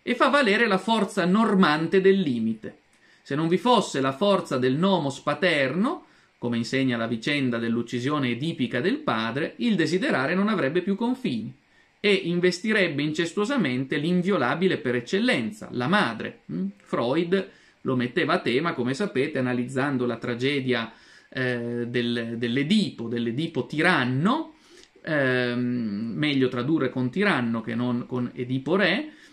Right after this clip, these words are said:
l'Edipo tiranno che è la figura del, eh, figlio che uccide il padre Laio, simbolo della legge, e che, ucciso il padre, quindi la misura, gode illimitatamente in maniera incestuosa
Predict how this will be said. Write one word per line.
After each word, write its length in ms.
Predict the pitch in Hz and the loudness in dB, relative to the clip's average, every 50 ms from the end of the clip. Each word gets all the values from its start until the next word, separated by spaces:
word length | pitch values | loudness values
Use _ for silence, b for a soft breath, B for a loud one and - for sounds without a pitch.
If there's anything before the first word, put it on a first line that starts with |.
| B B - | B B -6
l'Edipo 420 | - 135 156 196 233 - - - | -4 -2 2 2 2 2 0 -2
tiranno 560 | - 285 320 214 160 175 233 320 330 262 - | 0 0 0 0 0 0 0 0 -2 -4 -2
che 280 | - 202 202 180 - - | 0 0 0 0 0 -2
è 180 | - 170 165 | -2 0 2
la 160 | 156 131 131 - | 2 0 0 -2
figura 560 | 220 220 208 185 156 151 180 226 247 277 247 | 0 2 4 4 4 4 4 4 2 2 0
del, 420 | 180 147 143 147 151 147 147 143 | 0 0 2 2 2 2 2 2
eh, 560 | 135 123 123 123 117 - - 139 135 131 127 | 2 2 0 0 -2 -4 -6 -4 -4 -4 -4
figlio 720 | 127 - - 233 214 196 180 180 202 226 277 330 311 311 | -4 -2 2 4 6 6 4 4 2 2 2 2 0 0
che 100 | - - | 0 0
uccide 540 | 143 143 143 139 - - - 254 254 185 165 | 0 0 -2 -4 -4 0 0 2 2 2 2
il 140 | 143 139 127 | 0 0 0
padre 440 | - - - 165 143 135 135 135 139 | 0 2 2 2 2 2 0 0 2
Laio, 680 | 151 151 135 127 123 120 120 143 196 240 302 294 - - | 2 2 2 0 0 0 0 0 0 0 0 -2 -6 -8
simbolo 480 | - - 143 143 135 123 123 123 123 | -4 -4 -2 0 2 2 2 2 2
della 240 | 131 170 190 269 339 | 0 0 0 2 2
legge, 520 | 302 175 123 120 120 127 131 160 196 220 - | 2 2 2 0 -2 -2 0 0 0 0 0
e 140 | 202 202 | -4 -6
che, 240 | - - 190 139 - 160 | -2 -2 -2 -2 -2 -4
ucciso 520 | 165 165 - - - 240 190 127 135 131 | -4 -6 -4 -2 0 0 2 2 2 0
il 80 | 131 131 | 0 0
padre, 560 | - 214 208 196 143 123 117 120 117 117 113 | 2 2 4 4 4 0 -2 -2 -4 -4 -2
quindi 280 | - 208 185 147 139 | 0 0 2 2 2
la 120 | 151 170 196 | 0 0 0
misura, 520 | 262 349 254 - 139 127 127 135 139 - | 0 0 0 0 0 0 0 -2 -4 -6
gode 460 | - 156 156 185 202 202 202 180 208 | -6 -2 2 4 4 4 4 4 2
illimitatamente 1040 | 208 190 165 160 156 156 151 151 151 147 - 214 208 160 123 117 117 120 120 - 180 | 2 2 2 0 0 -2 -2 -2 -4 -2 -2 0 0 0 0 -2 -2 -4 -2 -2 0
in 80 | 190 | 0
maniera 320 | 190 180 156 131 127 123 131 | 2 0 0 0 0 0 -2
incestuosa 880 | 143 147 - 180 180 - - - 127 117 117 120 123 143 139 - - | -2 -2 -2 -4 -4 -4 -2 -2 -2 0 0 -2 -2 -4 -6 -8 -12